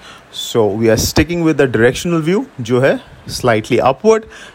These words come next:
as long as seventy-five seventy के ऊपर dollar rupee है spot में. Offshore, uh,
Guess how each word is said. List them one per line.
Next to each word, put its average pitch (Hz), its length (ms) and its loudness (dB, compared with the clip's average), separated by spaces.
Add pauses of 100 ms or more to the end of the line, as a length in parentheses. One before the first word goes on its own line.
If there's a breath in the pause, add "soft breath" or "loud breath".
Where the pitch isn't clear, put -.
as 117 180 -2
long 120 200 0
as 120 80 -4
seventy-five 110 440 0
seventy 113 460 -2
के 120 140 -2
ऊपर 147 320 -2
dollar 113 240 -2
rupee 110 240 -4
है 113 260 -8
spot - 480 -6
में. 107 140 -6 (1600 loud breath)
Offshore, 143 420 -2
uh, 127 240 0